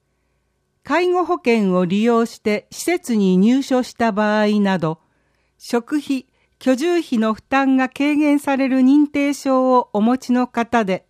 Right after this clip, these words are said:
更新を希望される方は、期限までに申請してください。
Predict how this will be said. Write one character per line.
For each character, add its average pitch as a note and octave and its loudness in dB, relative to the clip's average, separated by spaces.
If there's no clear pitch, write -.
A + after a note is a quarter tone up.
更 D#4 0
新 C#4+ 0
を B3 2
希 A#3+ -4
望 B3 4
さ A#3+ -2
れ A3+ 0
る A3 -4
方 A3 -4
は、 F3 -2
期 E4+ 0
限 C4 2
ま G#3+ 0
で F#3+ 0
に F3+ 0
申 A#3+ 0
請 A3+ 2
し - -10
て G#3 -2
く G3+ -6
だ F#3+ -2
さ F3+ -6
い。 D#3 -10